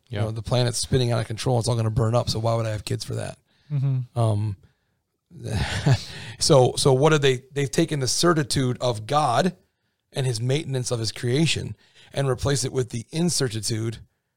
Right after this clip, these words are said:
Speaker 1: of a burning up planet.
Speaker 3: And I, I would agree with that. I think a lot of times that is a cover
Speaker 1: Sure.
Speaker 3: because you have, 'cause I hear that all the time, "Well, I don't wanna have kids." And this is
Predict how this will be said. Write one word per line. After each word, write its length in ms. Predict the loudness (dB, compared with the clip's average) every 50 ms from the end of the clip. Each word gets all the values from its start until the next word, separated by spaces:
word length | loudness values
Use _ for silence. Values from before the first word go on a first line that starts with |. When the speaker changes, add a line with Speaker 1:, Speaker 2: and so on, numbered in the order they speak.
| _ _ _ 0
Speaker 1:
of 440 | 2 2 2 0 -2 -6 -12 -16 _ _ _ _ _ _ _ _ -6
a 120 | -4 -4 -4
burning 500 | -6 -8 -4 0 0 2 2 2 0 -2
up 160 | -2 -6 -4
planet. 400 | -2 -2 -2 0 -2 -6 -12 _ _ _ _ _ _ _ _ _ _ -20 -20 -20 -20 -14 _ 4
Speaker 3:
And 120 | 6 6
I, 200 | 8 6 4 2 -2 -8 -20 _ _ _ _ _ _ _ _ _ _ _ _ _ _ _ _ _
I 120 | 4 8
would 120 | 8 8 8
agree 200 | 8 8 8 8
with 120 | 8 8
that. 240 | 8 6 6 4 2 _
I 120 | 4 6 6
think 160 | 8 8 8
a 40 | 8
lot 260 | 6 8 6 8 6
of 100 | 6 4
times 360 | 6 6 6 8 8 8 8 8
that 140 | 8 8
is 120 | 8 4 2
a 100 | 0 -2
cover 520 | 0 4 4 6 6 6 4 4 4 2 -2 -10 -20 -20 -20 _ _ _ _
Speaker 1:
Sure. 280 | -4 -4 -2 -2 -4 0
Speaker 3:
because 320 | 2 2 6 8 8 10 10
you 80 | 10 10
have, 260 | 10 8 8 6 2 -6 _ _ _
'cause 140 | 4 8 8
I 40 | 10
hear 140 | 10 10
that 120 | 10 10 8
all 100 | 8 8
the 80 | 6
time, 180 | 6 6 6 6
"Well, 120 | 6 4
I 60 | 4 4
don't 80 | 6 8
wanna 140 | 8 8
have 120 | 6 6 6
kids." 280 | 4 4 4 4 2 -6 -12 -20 -20 -20 -20 -6 2 6
And 120 | 8 10
this 160 | 10 10 8
is 180 | 8 6 6